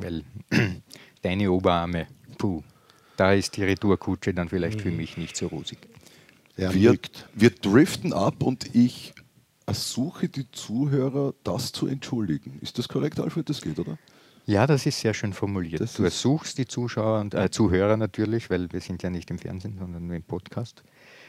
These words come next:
Speaker 1: dass sie das entschuldigen und dann werden die Zus-, Zuschauer sagen, äh, die Zuhörer, „Na gut, seien wir nicht so.“
Speaker 3: Dann muss ich hoffentlich nicht das Hörpublikum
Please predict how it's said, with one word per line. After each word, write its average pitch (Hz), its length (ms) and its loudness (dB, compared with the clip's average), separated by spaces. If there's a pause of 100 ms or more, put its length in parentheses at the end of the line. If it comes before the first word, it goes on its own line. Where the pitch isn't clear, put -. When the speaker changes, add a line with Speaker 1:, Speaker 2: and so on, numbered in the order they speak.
(560)
Speaker 1:
dass 98 220 -2
sie 107 100 -6
das 92 320 -4
entschuldigen 117 500 -2
und 110 200 -4
dann 101 140 -4
werden 101 180 0
die 90 120 -6
Zus-, 101 300 -6 (120)
Zuschauer 101 440 -6
sagen, 95 400 -6 (200)
äh, 90 160 0
die 87 120 -12
Zuhörer, 107 600 0 (960)
„Na 151 120 0
gut, 98 360 0 (800)
seien 85 200 -2
wir 85 100 -4
nicht 80 180 -14
so.“ - 160 -14 (1300)
Speaker 3:
Dann 85 300 -4
muss 95 420 -12 (100)
ich - 400 -8 (360)
hoffentlich 92 640 -10
nicht - 500 -16 (460)
das - 240 -12
Hörpublikum 87 720 -8